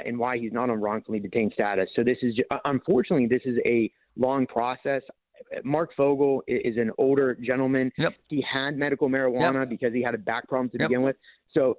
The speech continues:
Speaker 1: s-, time is of the essence. I hope, hopefully we can bring him home as soon as possible.
Speaker 2: And again, Brittany Griner had drugs with her,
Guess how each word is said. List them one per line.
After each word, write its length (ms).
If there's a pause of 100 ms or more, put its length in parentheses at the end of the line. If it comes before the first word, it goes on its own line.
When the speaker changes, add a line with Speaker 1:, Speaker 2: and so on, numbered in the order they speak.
(100)
Speaker 1:
s-, 180 (160)
time 240
is 120
of 140
the 180
essence. 460
I 120
hope, 260 (160)
hopefully 420
we 100
can 140
bring 180
him 120
home 240
as 120
soon 140
as 120
possible. 440 (220)
Speaker 2:
And 140
again, 460
Brittany 280
Griner 460
had 220 (200)
drugs 360
with 260
her, 220